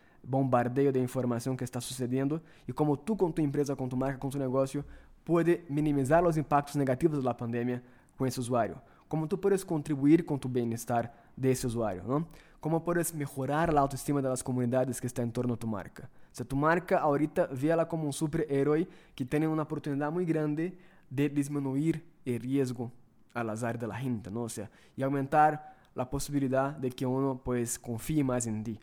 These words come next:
confíe en lo que haces. Ah, sin embargo, también es un momento de colaboración.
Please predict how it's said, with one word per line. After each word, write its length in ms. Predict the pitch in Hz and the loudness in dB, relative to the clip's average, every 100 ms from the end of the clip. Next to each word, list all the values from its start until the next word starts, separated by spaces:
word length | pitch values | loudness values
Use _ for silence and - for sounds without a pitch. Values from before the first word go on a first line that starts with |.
| _ | _
confíe 340 | - 117 123 147 | -12 -10 -4 -2
en 60 | |
lo 100 | 135 | -2
que 140 | 123 110 | -4 -10
haces. 400 | - - - - _ - - - - - | -12 -16 -20 -20 _ -20 -20 -20 -16 -4
Ah, 320 | 135 143 - - - _ | 0 0 -2 -16 -20 _
sin 140 | - 226 | -2 6
embargo, 360 | 202 196 220 | 8 8 6
también 400 | 226 214 170 202 | 4 2 4 4
es 60 | 214 | 2
un 80 | 208 | 0
momento 340 | 175 170 190 | 0 0 0
de 80 | 175 | -2
colaboración. 880 | 175 175 160 160 135 - 185 123 | 0 2 4 4 2 2 2 2